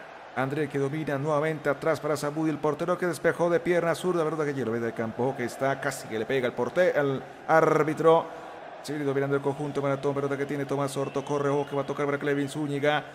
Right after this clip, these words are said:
nuevamente con Tomás Horto, buena combinación en pared, ojo que se muestra Javier Arriaga sobre banda izquierda, ataca el conjunto del monstruo verde, se viene ahora Clevin Zúñiga, Zúñiga,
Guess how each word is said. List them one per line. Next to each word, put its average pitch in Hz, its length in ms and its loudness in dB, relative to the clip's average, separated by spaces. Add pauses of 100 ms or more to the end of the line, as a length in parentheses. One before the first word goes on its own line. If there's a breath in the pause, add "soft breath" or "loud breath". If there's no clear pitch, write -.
(200 loud breath)
nuevamente 143 420 2
con 139 200 0
Tomás 135 320 0
Horto, 143 280 0
buena 165 160 0
combinación 160 420 -4
en 160 60 -4
pared, 143 300 2
ojo 113 140 0
que 120 80 -4
se 117 80 -6
muestra 120 280 -4
Javier 123 180 0
Arriaga 123 280 0
sobre 123 200 -2
banda 123 140 0
izquierda, 85 380 -8 (340 loud breath)
ataca 131 460 0
el 123 80 0
conjunto 131 600 0
del 127 120 0
monstruo 139 420 -2
verde, 147 420 0
se 123 240 -4
viene 147 280 -2
ahora 147 380 4
Clevin 143 420 0
Zúñiga, 147 640 0
Zúñiga, 151 800 2